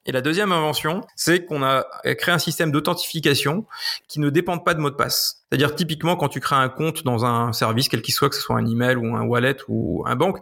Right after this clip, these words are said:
une banque, euh, il y a, il y a un, il y a un identifiant et il y a un mot de passe. Et puis souvent, il y a même un, un deuxième mot de passe, euh, ce qu'on appelle un second factor. Là, il y en a pas. Dans Zango, on a utilisé, euh, trois facteurs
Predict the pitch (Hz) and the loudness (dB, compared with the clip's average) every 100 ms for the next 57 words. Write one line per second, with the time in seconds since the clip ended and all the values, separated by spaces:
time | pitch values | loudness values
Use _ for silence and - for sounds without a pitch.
0 | - 127 143 170 135 117 117 117 117 117 | -4 0 0 0 0 0 0 0 2 2
1 | 117 117 120 113 113 117 120 117 127 143 | 0 0 0 -2 -2 -2 0 2 2 2
2 | 139 135 147 175 220 135 131 143 131 127 | 0 -2 0 0 0 0 0 2 0 0
3 | 131 - - 117 - 127 139 123 123 131 | 0 -4 -4 -4 -2 0 2 2 2 2
4 | 127 127 127 131 143 135 127 139 139 - | 0 0 0 2 2 2 0 0 0 2
5 | 120 117 127 123 131 123 - 127 123 - | 0 0 -2 -2 0 0 -2 -2 -2 -2
6 | - 160 226 - _ 127 160 190 143 - | -2 -2 -2 -8 _ 0 2 2 0 0
7 | 135 - - 139 131 131 135 139 175 143 | -2 -4 -12 -2 0 2 0 2 2 2
8 | 135 135 131 - 143 135 147 151 147 - | 0 0 0 -2 -2 0 0 0 -2 -8
9 | - - - 120 120 120 - 117 180 180 | -14 -14 -8 0 0 0 -6 -2 2 2
10 | 170 151 - 156 139 139 123 | 0 -6 -4 -2 2 0 -2